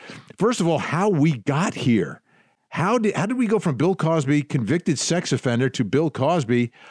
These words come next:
um, now all of a sudden free? And, and his,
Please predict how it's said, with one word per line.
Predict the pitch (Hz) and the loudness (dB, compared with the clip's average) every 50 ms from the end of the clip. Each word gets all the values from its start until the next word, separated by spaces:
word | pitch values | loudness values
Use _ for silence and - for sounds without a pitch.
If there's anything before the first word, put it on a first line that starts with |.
| - - _ | -20 -20 _
um, | - 110 110 110 110 107 104 101 95 82 - _ _ _ _ - _ _ _ _ | -2 0 0 2 2 2 2 2 2 0 -4 _ _ _ _ -20 _ _ _ _
now | 92 117 135 151 175 175 160 143 | 0 0 0 0 0 0 0 0
all | - 123 131 147 | 0 0 0 0
of | 143 127 | 2 0
a | 139 | 0
sudden | 131 - 156 135 139 135 135 123 | 0 0 0 0 0 0 0 -2
free? | - - - - 143 170 220 262 208 120 73 - - _ _ _ _ _ _ | -2 -6 -8 -4 0 2 2 4 2 0 0 -4 -12 _ _ _ _ _ _
And, | 147 135 139 135 | -2 -2 -2 -2
and | - 139 139 131 120 | -2 -2 0 2 2
his, | 139 143 135 113 - - | 2 2 2 0 -2 -6